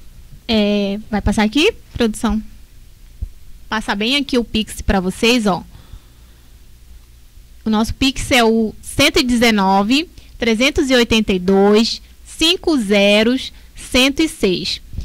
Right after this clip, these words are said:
E eu quero te deixar, é, deixar à vontade aqui, é, Coraci, pra você fazer mais um, algumas imitações. E fica à vontade pra falar mais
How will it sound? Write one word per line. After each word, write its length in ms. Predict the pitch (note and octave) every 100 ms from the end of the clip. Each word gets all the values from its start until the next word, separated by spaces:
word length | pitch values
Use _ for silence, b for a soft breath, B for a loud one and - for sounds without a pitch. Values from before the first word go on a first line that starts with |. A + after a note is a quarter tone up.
| B B
E 360 | C4 C#4+ E4+ G4+
eu 100 | B3
quero 220 | C#4+ C#4
te 160 | C4 D4
deixar, 580 | C4 C#4 - C#4 C4 -
é, 300 | A#3+ A#3 A3
deixar 280 | A#3+ C#4 B3+
à 20 |
vontade 600 | C#4 E4 - C#4 D4+ C#4
aqui, 520 | C#4 - C#4 D#4 D#4 -
é, 260 | A3 G#3+
Coraci, 420 | G#3+ A3+ A3 -
pra 160 | B3 A3+
você 640 | G#3+ A#3 - A#3+ A#3 A#3 A#3
fazer 240 | - A3+ A3+
mais 280 | G#3+ A#3+
um, 100 | B3+ B3
algumas 420 | G#3+ G#3+ A3+ A3+
imitações. 920 | G#3+ G#3+ G#3+ G#3+ - A3+ A#3 C4 C#4+ -
E 80 | C4+
fica 140 | -
à 40 | D#4
vontade 420 | F4 F4 D4+ D4
pra 160 | C4 B3
falar 220 | B3 A#3
mais 180 | A3+